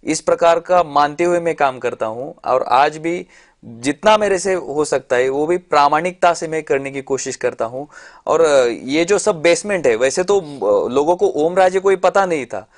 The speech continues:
केवल मेरे पिताजी का जो बैकग्राउंड था, मेरे पिताजी जो मास लीडर थे, तो उनकी सारी पुण्याई थी। मैंने जो प-, फर्स्ट इलेक्शन कॉन्टेस्ट किया तो, तो उसके लिए लोगों ने मुझे चुना। और उसके बाद अभी जो इलेक्शन हो गए,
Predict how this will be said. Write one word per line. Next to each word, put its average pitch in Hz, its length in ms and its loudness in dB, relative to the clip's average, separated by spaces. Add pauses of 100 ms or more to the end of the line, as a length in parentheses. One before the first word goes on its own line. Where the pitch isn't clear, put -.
(260)
केवल 165 280 2
मेरे 170 220 0
पिताजी 165 420 0
का 196 120 -2
जो 196 140 0
बैकग्राउंड 143 480 0
था, 143 220 -4
मेरे 139 300 -2
पिताजी 160 480 -2 (100)
जो 131 220 -2
मास 147 280 2
लीडर 127 240 -4
थे, 143 180 -4 (340)
तो 170 80 0
उनकी 170 320 0
सारी 208 240 4
पुण्याई 208 420 0
थी। 143 160 -8
मैंने 139 220 -4
जो 151 120 -4
प-, 139 300 -2
फर्स्ट 160 200 0
इलेक्शन 127 360 -6
कॉन्टेस्ट 110 440 -8
किया 98 200 -4
तो, - 220 -12 (340)
तो 107 80 -2
उसके 139 380 -2
लिए 214 100 2
लोगों 180 280 -2
ने 170 80 -2
मुझे 165 240 -4
चुना। 131 260 -6
और 147 300 -4
उसके - 360 -2
बाद 127 280 2 (380)
अभी 147 340 2
जो 214 120 2
इलेक्शन 185 400 2
हो 135 100 -6
गए, 110 240 -8